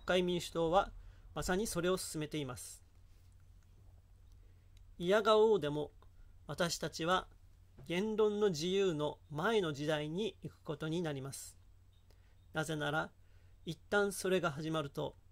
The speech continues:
保守派はシーエヌエヌやエムエスエヌビーシーをキャンセルしようと主張できません。数年にわたる嘘や拡散する偽情報や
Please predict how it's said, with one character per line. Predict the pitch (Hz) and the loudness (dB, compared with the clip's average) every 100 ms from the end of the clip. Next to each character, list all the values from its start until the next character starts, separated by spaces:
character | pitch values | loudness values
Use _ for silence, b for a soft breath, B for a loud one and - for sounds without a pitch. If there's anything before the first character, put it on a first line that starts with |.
| - - - - - - - | -20 -20 -20 -20 -20 -16 -10
保 | |
守 | - | -8
派 | - 156 | -6 -2
は | 160 165 - - b b b | 2 0 -2 -16 b b b
シ | - - 196 214 - | -10 -6 -2 -2 0
ー | 196 | 0
エ | |
ヌ | 190 | 0
エ | 180 175 | -2 -2
ヌ | 147 | -2
や | 156 - - - - - - | -4 -8 -16 -20 -20 -20 -6
エ | 170 | 0
ム | 185 | 2
エ | 185 | 2
ス | - | 0
エ | 175 | -2
ヌ | 170 | 0
ビ | 160 | -2
ー | |
シ | 156 - 147 | -2 -4 -2
ー | 147 | 0
を | 185 226 - - - - - - | 0 -2 -16 -20 -20 -20 -20 -4
キ | 208 | 0
ャ | 240 | 0
ン | |
セ | - 175 | 0 -4
ル | 139 | -4
し | - 147 | -6 -4
よ | 143 | -4
う | 139 | -2
と | 170 - - | -2 -2 -8
主 | - | -10
張 | 170 156 | -4 -4
で | 139 131 | -4 -6
き | 160 | -4
ま | 156 | -4
せ | 151 | -4
ん。 | 139 - - - - - - - - - - - - - - - - - - - b b b b b b b - - - | -8 -12 -20 -20 -20 -20 -20 -20 -20 -20 -20 -20 -20 -20 -20 -20 -20 -20 -20 -20 b b b b b b b -4 -4 -8
数 | - 220 240 | 0 2 4
年 | 240 226 | 2 2
に | 220 | 2
わ | 220 | 4
た | 196 | 4
る | 156 156 - - - - - - - | 2 -2 -8 -20 -20 -20 -20 -18 -6
嘘 | 156 190 | 0 2
や | 151 - - - - - | 2 -2 -12 -20 -20 -18
拡 | - 156 | -12 -10
散 | - 190 202 | -2 2 2
す | 185 185 | 2 0
る | 196 | 0
偽 | 165 | 0
情 | 151 175 156 175 | -2 -2 0 0
報 | 165 151 147 | 0 -2 0
や | 135 131 | 0 -4